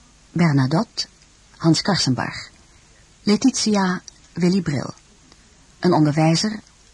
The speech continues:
Hans Leendertse. Beethoven, Willy Ruys. Hortense, Janine Veren.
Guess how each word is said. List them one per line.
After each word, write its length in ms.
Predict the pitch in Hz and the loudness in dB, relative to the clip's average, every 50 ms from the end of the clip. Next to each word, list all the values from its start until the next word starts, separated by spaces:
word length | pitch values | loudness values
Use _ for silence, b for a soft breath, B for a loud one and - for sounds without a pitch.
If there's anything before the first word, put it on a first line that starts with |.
| _ _ | _ _
Hans 300 | - - 175 156 - - | -2 0 2 2 2 0
Leendertse. 560 | 170 180 196 180 147 131 117 - - - - - - _ _ - _ _ _ _ _ _ _ _ _ _ _ _ _ _ _ - | 2 2 4 4 2 2 -2 -4 -6 -6 -8 -10 -18 _ _ -20 _ _ _ _ _ _ _ _ _ _ _ _ _ _ _ -2
Beethoven, 760 | 170 202 226 233 - 196 202 202 190 196 190 190 185 190 - _ _ _ _ _ _ _ _ _ | 2 2 2 2 2 0 0 0 0 0 -2 -2 -4 -6 -10 _ _ _ _ _ _ _ _ _
Willy 280 | - 175 190 185 175 170 | -2 0 2 2 2 2
Ruys. 500 | 156 139 - - 143 - - - - - _ - _ _ _ - _ _ _ _ _ - | 0 -2 -4 -4 -4 -4 -4 -4 -6 -8 _ -20 _ _ _ -20 _ _ _ _ _ -4
Hortense, 720 | - 151 - - - 180 175 196 220 226 - - - - - _ _ _ _ _ _ _ - _ _ | -2 -2 -2 -2 0 0 2 2 0 0 -2 -4 -6 -8 -12 _ _ _ _ _ _ _ -20 _ _
Janine 480 | - - 190 175 160 170 165 151 135 127 | -2 0 2 4 6 6 6 4 2 0
Veren. 400 | - 175 151 127 110 - - | 0 -2 -2 -4 -6 -8 -10